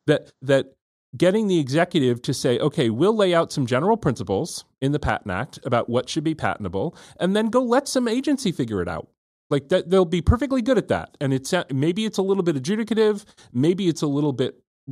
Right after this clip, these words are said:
uh, legislative, 'cause we could give them legislative patents. Who cares? Just get it off our desk,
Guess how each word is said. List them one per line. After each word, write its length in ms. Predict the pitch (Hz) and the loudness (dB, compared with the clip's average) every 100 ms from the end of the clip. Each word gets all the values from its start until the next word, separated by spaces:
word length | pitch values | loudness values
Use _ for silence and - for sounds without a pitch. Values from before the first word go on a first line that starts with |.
| 131 | -6
uh, 260 | 123 117 113 | 0 2 2
legislative, 720 | 113 180 214 - 190 185 175 | 2 0 0 0 2 2 0
'cause 180 | - 101 | -2 -2
we 100 | 139 | -2
could 220 | 160 123 | -2 -2
give 180 | 127 127 | -2 0
them 200 | 131 110 | -2 0
legislative 500 | 131 175 156 156 143 | -2 -2 -4 -4 -2
patents. 460 | 143 135 139 127 - _ - | 0 0 -2 -8 -14 _ -4
Who 220 | 208 254 | -2 -2
cares? 460 | - 151 123 78 - | -2 0 2 0 -8
Just 220 | 165 - | -10 -4
get 140 | 170 | -2
it 100 | 170 - | 0 0
off 220 | 147 147 | -2 0
our 140 | 131 | -4
desk, 500 | 107 104 87 - - | 0 -2 -2 -10 -18